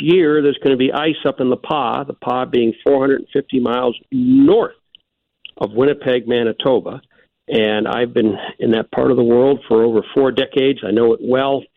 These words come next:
And while freeze up usually comes about now, sometime around the twenty-fifth of October, it's usually all over. It has never been a situation where there was no ice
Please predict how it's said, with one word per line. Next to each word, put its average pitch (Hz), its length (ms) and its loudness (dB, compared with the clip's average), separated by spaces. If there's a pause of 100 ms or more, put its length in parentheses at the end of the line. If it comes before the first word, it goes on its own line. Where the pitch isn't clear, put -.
(500)
And 127 440 0
while 120 280 0 (100)
freeze 180 320 0
up 151 220 -8
usually 139 480 2
comes 143 420 -2
about 107 300 -4
now, 104 440 -14 (580)
sometime 123 420 0
around 120 140 0
the 113 80 -2
twenty-fifth 127 500 -2
of 117 100 -2
October, 110 600 0
it's - 160 -6
usually 104 320 0
all 104 260 2
over. 104 300 0 (1040)
It 135 160 0
has 147 180 0
never 139 300 0
been 120 160 -2
a - 160 -4
situation 107 640 0
where 101 380 0
there 107 160 2
was 107 200 2
no 117 280 2
ice 104 180 0